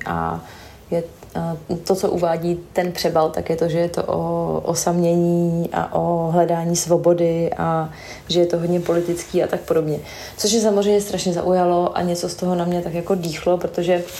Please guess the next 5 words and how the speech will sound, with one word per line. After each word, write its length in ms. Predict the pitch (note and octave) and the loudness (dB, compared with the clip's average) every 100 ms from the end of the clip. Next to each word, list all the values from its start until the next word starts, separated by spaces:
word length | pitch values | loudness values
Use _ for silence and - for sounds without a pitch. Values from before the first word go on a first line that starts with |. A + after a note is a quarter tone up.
| - - - | -8 -8 -4
vlastně 300 | F3 - F#3 | -2 2 2
na 80 | F#3 | 2
zadním 340 | F3 F3+ F#3+ | 2 2 2
přebalu 760 | F#3+ F3+ F#3 F3+ F3+ F#3 F#3 F#3 | 2 2 4 4 4 4 2 0
je, 580 | - F3+ E3+ E3+ E3+ E3+ | 0 2 4 2 0 -2